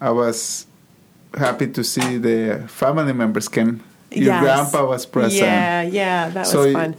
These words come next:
Speaker 1: that show, I mean, that gave me a clue that you have roots here in,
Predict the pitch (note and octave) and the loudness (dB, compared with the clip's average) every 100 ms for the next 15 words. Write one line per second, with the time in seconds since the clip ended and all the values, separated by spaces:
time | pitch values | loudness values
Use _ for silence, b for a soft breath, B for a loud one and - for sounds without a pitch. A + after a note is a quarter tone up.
0 | - C3 B2+ B2 - A2 - A#2 A2 A2+ | -2 0 2 0 0 -2 0 0 2 2
1 | A2+ A2 A2 A2+ A2 A2 A2 A2 G#2+ G#2+ | 2 2 2 2 0 0 0 0 0 -2
2 | G2+ B B B B2 B2 A2+ A2+ A#2 A#2 | -4 B B B -2 0 0 2 0 0
3 | - B2 A#2+ A#2 A2 | -4 -2 0 0 -2